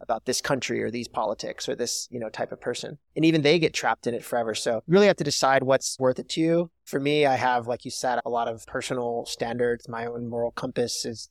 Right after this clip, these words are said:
really specific. Anything that I believe in, I'd like to think that I would die for it, or else I don't really believe in it, right? So if I say something is my conviction, saying something is a conviction of yours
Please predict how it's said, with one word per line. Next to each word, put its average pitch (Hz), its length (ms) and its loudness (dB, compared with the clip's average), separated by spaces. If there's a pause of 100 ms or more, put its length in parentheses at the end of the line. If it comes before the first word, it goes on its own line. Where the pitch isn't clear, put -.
really 131 180 -2
specific. - 760 -4 (260)
Anything 175 380 4
that 160 100 6
I 135 140 6
believe 127 400 0
in, 156 100 4
I'd 131 140 2
like 123 160 2
to 135 80 -6
think 120 220 -8
that 117 80 2
I 113 100 0
would 110 120 -8
die 113 240 2
for 147 280 2
it, 135 40 4
or 117 120 4
else - 260 0 (160)
I - 100 2
don't 156 140 8
really 135 240 8
believe 107 300 -6
in 90 100 -6
it, 82 160 -12
right? 110 300 -2
So - 100 -6
if 113 160 -6
I 123 80 0
say 127 180 0
something 120 340 -6
is 110 140 -12
my 110 160 -12
conviction, 117 640 -6
saying 196 340 4
something 160 300 4
is 123 220 -8
a 123 60 -10
conviction 143 520 0
of 131 60 0
yours 117 320 0